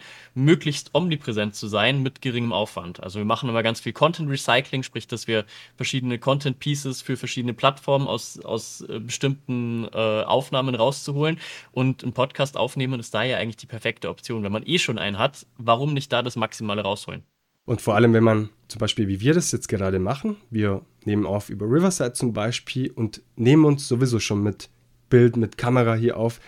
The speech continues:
Speaker 2: Dementsprechend kann man eins plus eins zusammenzählen und das auch direkt weiter recyceln. Why not? Und ihr habt ja echt coole Tools auch schon genannt in euren kostenlosen Podcast. Ich meine, wie gesagt,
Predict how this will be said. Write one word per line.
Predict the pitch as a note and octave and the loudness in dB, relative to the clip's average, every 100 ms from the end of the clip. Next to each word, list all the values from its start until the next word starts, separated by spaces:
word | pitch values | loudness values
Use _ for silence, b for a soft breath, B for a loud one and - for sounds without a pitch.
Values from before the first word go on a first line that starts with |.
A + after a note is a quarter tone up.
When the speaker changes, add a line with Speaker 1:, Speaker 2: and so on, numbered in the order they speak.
| B - | B 2
Speaker 2:
Dementsprechend | A#2 - A#2 A#2 A2 | 2 4 2 2 0
kann | A2 | 2
man | A#2 A#2 - _ _ | 4 4 -2 _ _
eins | G#2 A2 - | -2 -2 0
plus | A2 | -2
eins | - G2+ A#2 - | -2 -4 -2 -2
zusammenzählen | G#2 G#2+ A2 A2 A#2 A2 G#2+ | -2 2 0 0 2 2 2
und | G#2 - - | -4 -8 -4
das | G#2 G#2+ | -2 -2
auch | - G#2+ | -4 -6
direkt | - G#2+ G#2 - | -2 -2 -2 -4
weiter | G#2+ C3 A#2 | -4 -2 0
recyceln. | A2 - G2+ G#2+ A2+ A2 - b b | 0 0 -2 -2 0 -2 -4 b b
Why | - G#2 | -2 2
not? | G#2+ G2 F#2+ | 4 2 0
Und | A#2+ G2+ b b | -4 -6 b b
ihr | G#2+ | 0
habt | - | 2
ja | A#2+ | 0
echt | A2 - | 0 -4
coole | - A2+ G#2+ - | 0 2 2 0
Tools | A#2+ A#2 A2+ | 4 4 4
auch | - A2 | -6 -6
schon | - A2 G#2 b b b b | 0 2 0 b b b b
genannt | A2+ A2 A2 A2 A#2 - | 4 6 8 8 6 0
in | A#2 A2 | 0 0
euren | G#2 A2+ A2+ A2 G#2 b _ | 4 4 6 4 2 b _
kostenlosen | - D#3 - C#3 C3 B2+ B2 | -2 -2 2 4 6 6 4
Podcast. | - C#3 C#3 B2+ | 4 -4 -2 -2
Ich | A2+ | 4
meine, | A#2+ B2 | 6 8
wie | A#2 | 6
gesagt, | A#2 A#2 B2 | 4 4 2